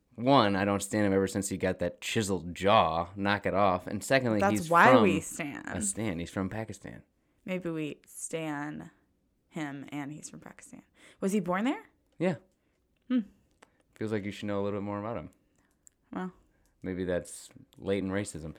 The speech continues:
Speaker 1: Anyways, our next celebrity, Rami Malek.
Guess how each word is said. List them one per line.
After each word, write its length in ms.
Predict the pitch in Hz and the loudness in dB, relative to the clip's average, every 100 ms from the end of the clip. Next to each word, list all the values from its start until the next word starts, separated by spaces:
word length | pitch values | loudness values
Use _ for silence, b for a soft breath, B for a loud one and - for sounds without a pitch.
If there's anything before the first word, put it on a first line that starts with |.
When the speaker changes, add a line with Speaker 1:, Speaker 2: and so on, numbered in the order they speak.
| B | B
Speaker 1:
Anyways, 300 | - 156 110 | 2 6 6
our 100 | 107 | 4
next 540 | 104 120 127 - - - _ _ _ _ _ _ _ _ _ _ _ _ _ _ | 4 2 0 -2 -12 -18 _ _ _ _ _ _ _ _ _ _ _ _ _ _
celebrity, 500 | - 107 98 87 90 - _ _ _ _ _ _ | -10 -6 -4 -4 -6 -14 _ _ _ _ _ _
Rami 300 | 98 107 120 | 2 4 6
Malek. 560 | 110 98 101 - - | 6 6 4 0 -10